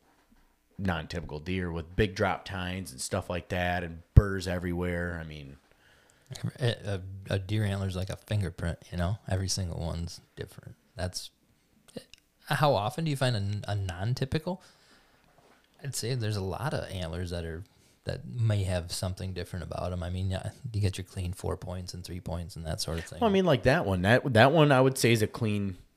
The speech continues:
Speaker 2: That was a clean four point had he not broken his, his, uh, G two off. But, uh, and it's large. He's, he's, he's beefy, big, heavy, big, heavy antler. Um, drop tines, I, I got a couple. I just have a few. I, I don't,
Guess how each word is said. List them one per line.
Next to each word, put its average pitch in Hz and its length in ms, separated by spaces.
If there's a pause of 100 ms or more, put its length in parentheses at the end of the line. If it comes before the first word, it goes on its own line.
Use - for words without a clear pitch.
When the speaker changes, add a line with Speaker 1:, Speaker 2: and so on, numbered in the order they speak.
(160)
Speaker 2:
That 110 120
was 120 120
a 123 40
clean 117 300
four 113 200
point 113 280
had 107 140
he 95 80
not 95 240
broken 101 300
his, 92 260 (640)
his, 95 260
uh, 87 240
G 92 180
two 101 280
off. 90 320 (160)
But, 92 200
uh, 80 180 (220)
and 95 240 (160)
it's - 200
large. 87 360
He's, 90 160 (120)
he's, 87 240 (240)
he's 85 200 (220)
beefy, 87 380
big, 85 260
heavy, 90 380 (200)
big, 87 200
heavy 90 300
antler. 87 340 (120)
Um, 87 280 (600)
drop 139 260
tines, 175 380
I, 135 1160
I 139 100
got 139 140
a 135 40
couple. 113 500
I 107 100
just 113 160
have 127 160
a 107 60
few. 113 380
I, 104 100 (180)
I - 40
don't, 120 140